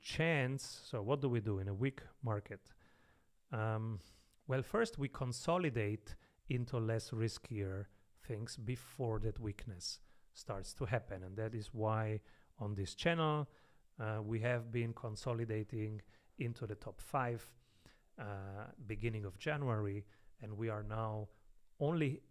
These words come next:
in heavy position Bitcoin, Solana, Ethereum, uh, Luna, and Phantom. The rest are small position. My render is less than a hun-, one percent, Engine is around, I think,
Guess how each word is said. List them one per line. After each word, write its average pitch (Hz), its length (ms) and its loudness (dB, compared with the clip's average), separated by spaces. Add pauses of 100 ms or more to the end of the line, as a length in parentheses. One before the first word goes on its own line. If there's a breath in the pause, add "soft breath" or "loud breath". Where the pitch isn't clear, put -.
in 104 140 -4
heavy 151 460 2
position 110 680 -2
Bitcoin, 110 420 -2
Solana, 104 320 -4
Ethereum, 104 540 -4 (540 soft breath)
uh, 101 280 -4
Luna, 110 600 2
and 101 280 -6
Phantom. 95 460 -10 (640 loud breath)
The 113 100 -2
rest 147 280 2
are 127 100 2
small 139 460 4
position. 101 540 0
My 92 100 -10
render 123 440 2
is 117 280 0
less 113 220 -2
than 110 140 -4
a - 20 0
hun-, 123 340 -2 (120)
one 139 180 2
percent, 107 680 -6 (400 soft breath)
Engine 113 460 -2
is 101 180 -4
around, 101 640 -2
I 110 60 -8
think, 101 400 -12